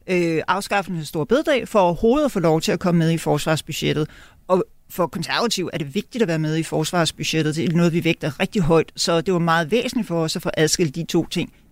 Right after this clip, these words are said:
Det kom på baggrund af en god, bred indsats for partier på kryds og tværs af oppositionen, så vi fik adskilt to, de to ting. Så ja, man kan sige, at vi fik i hvert fald den del løst. Og så fik vi en anden lille bitte, bitte krølle, hvor Dansk Folkeparti også havde en central rolle faktisk. Det var det her med,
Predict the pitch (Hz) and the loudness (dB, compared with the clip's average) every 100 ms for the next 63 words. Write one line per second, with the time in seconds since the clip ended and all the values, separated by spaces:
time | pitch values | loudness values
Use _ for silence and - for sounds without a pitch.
0 | _ 359 359 294 240 202 180 180 202 185 | _ 0 2 2 2 2 2 2 0 -2
1 | - 160 170 - 170 170 - 247 - - | -2 -2 -2 -2 -6 -4 0 0 0 -10
2 | - 196 208 - - - - 196 196 208 | 0 0 0 -6 -20 -6 0 2 2 0
3 | - - 175 - - 233 170 - - 190 | -2 -2 2 2 2 -2 -2 -2 0 0
4 | 190 - 165 160 196 170 180 - 190 - | -2 0 2 2 0 -2 -2 -4 0 0
5 | 175 196 185 175 180 185 - 190 185 220 | 2 0 -2 -2 -2 -4 0 0 0 -4
6 | - 190 - - 196 - 185 - 170 - | -6 -8 -4 0 2 2 0 -2 -6 -6
7 | _ - - - 202 202 196 208 196 240 | _ -20 -20 -2 2 2 2 2 2 4
8 | 233 220 226 240 214 247 285 262 220 151 | 6 6 4 4 4 2 2 2 0 0
9 | 233 254 - 190 - 156 143 - - 202 | 0 -2 0 -2 -2 -6 -6 -8 -6 -2
10 | 330 370 359 349 - 247 330 311 220 233 | 0 0 2 0 2 2 2 0 4 4
11 | 285 359 262 269 254 247 254 220 220 254 | 4 2 0 0 0 0 2 4 4 2
12 | 214 202 226 - 220 262 - - 226 - | -2 -4 -8 -4 -2 -2 -6 -8 -6 -2
13 | 208 233 214 208 202 - 185 170 170 175 | -2 0 0 0 -2 -2 0 0 -2 -2
14 | - 151 175 - 269 285 302 285 277 233 | -2 -4 -4 -8 -2 -2 0 2 4 4